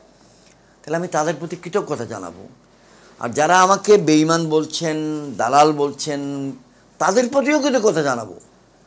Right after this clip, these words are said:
কারণ তারা যে আমাকে ভালোবাসতেন তার প্রমাণটাই হচ্ছে এটা। কারণ আমি তাদের ভালোবাসাটাকে তাদের মতে রক্ষা করলাম না আর, এই জন্যই মনে কষ্ট পেয়েছেন, মনে কষ্ট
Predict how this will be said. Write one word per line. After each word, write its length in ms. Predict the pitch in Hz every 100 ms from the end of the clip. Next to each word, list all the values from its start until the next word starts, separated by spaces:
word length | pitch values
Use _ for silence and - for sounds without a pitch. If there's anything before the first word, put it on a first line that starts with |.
| _ _ _ _ _ _ _
কারণ 480 | 156 180 208 180 196 - _ _ _
তারা 220 | 139 175 202
যে 100 | 233
আমাকে 240 | 233 214
ভালোবাসতেন 880 | 151 170 160 139 175 - - 185 147
তার 240 | 175 208
প্রমাণটাই 520 | 190 190 220 233 269
হচ্ছে 300 | 214 - 147
এটা। 240 | 117 87 - _ _ _ _
কারণ 140 | 113 143
আমি 160 | 190
তাদের 280 | 208 190 202
ভালোবাসাটাকে 840 | 151 160 160 165 185 175 185 208
তাদের 480 | - 151 185 254 277
মতে 520 | 233 - - 147 90 - - - _ _ _ _ _ _ _ _ _ _ _ _ _ _ _ _ _
রক্ষা 300 | 156 - 156
করলাম 320 | 165 165 143
না 100 | 117
আর, 120 | 92 85 - _ _ _ 190
এই 100 | 220
জন্যই 280 | 262 262
মনে 220 | 240 202 202
কষ্ট 260 | 175 170 202 151
পেয়েছেন, 380 | 123 - 90 - - _ _ _ _ _ _ _ _ 117
মনে 240 | 151 185
কষ্ট 280 | 185 180 -